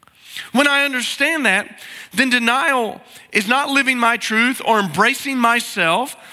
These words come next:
It's a daily, constant battle of choosing between myself and the kingdom. It's clear cut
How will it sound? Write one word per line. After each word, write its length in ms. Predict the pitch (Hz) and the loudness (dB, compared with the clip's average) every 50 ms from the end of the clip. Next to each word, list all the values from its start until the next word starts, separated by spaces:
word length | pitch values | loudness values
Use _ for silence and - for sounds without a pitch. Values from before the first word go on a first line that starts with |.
| - - - - - - | -20 -18 -20 -14 -6 -4
It's 220 | 220 254 - 240 | -2 -2 0 0
a 80 | 233 208 | -2 -2
daily, 580 | 175 160 208 226 254 269 262 262 269 277 262 | 0 0 0 0 0 0 -2 -4 -4 -4 -4
constant 680 | - - - - 240 262 277 277 - - 294 285 262 208 | -4 -2 0 2 4 2 2 0 -2 -4 -4 -4 -2 0
battle 440 | 185 175 160 156 151 160 190 220 - - | 0 0 0 0 0 -2 -4 -4 -4 -4
of 160 | - 196 180 | -4 -2 -2
choosing 480 | - - 254 285 294 269 226 233 226 220 | 0 0 2 2 2 0 0 -2 -2 -2
between 360 | 208 190 - 220 220 214 202 | -2 -2 0 0 0 0 2
myself 640 | 185 175 175 175 - - 214 226 240 262 254 - - - | 2 2 2 0 -2 -2 0 2 2 2 0 -2 -6 -6
and 120 | 202 208 208 | -4 -2 -2
the 60 | 196 | 0
kingdom. 500 | - - 220 208 170 139 110 95 - - - _ _ _ _ _ _ _ _ _ _ _ _ _ _ _ _ _ _ _ _ _ _ _ _ _ _ - - | 0 0 0 0 0 -2 -4 -6 -8 -14 -20 _ _ _ _ _ _ _ _ _ _ _ _ _ _ _ _ _ _ _ _ _ _ _ _ _ _ -20 -16
It's 140 | - - - | -10 -8 -6
clear 280 | - - 277 311 311 269 | -4 0 0 2 0 0
cut 560 | - - 294 330 285 - - - - - | 0 0 0 0 0 0 -2 -6 -12 -18